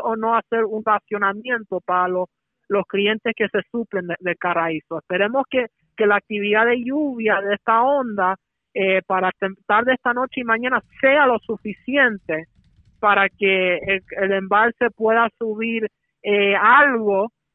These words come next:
eh, lo suficiente para que Acueductos no tenga que, que, tú sabes, tomar la decisión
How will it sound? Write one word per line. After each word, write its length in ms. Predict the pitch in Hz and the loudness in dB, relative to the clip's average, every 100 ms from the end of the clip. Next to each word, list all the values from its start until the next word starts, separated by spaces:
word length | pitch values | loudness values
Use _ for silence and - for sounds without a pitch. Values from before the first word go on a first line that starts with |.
| - | -4
eh, 200 | 196 196 | 2 2
lo 140 | 208 | 2
suficiente 800 | - 208 208 196 - 277 302 240 | 0 -2 -2 -8 -2 -2 -2 -4
para 280 | 208 196 190 | 0 0 0
que 280 | - 196 190 | -2 -2 0
Acueductos 680 | 190 185 196 196 220 233 220 | 0 -2 -4 -4 -6 -6 -4
no 180 | 220 | -6
tenga 400 | 214 226 233 233 220 | -4 -2 0 0 -2
que, 160 | - 214 180 - | -2 -6 -6 -10
que, 460 | 208 190 185 185 147 185 | -4 -2 -2 -4 -6 -12
tú 140 | 220 208 | -10 -6
sabes, 360 | - 202 185 180 | 0 2 2 -2
tomar 320 | - 190 190 | -4 -2 0
la 120 | 214 214 | 2 2
decisión 840 | 220 - 202 - 226 233 202 190 | -2 -4 -12 -10 -2 0 0 -2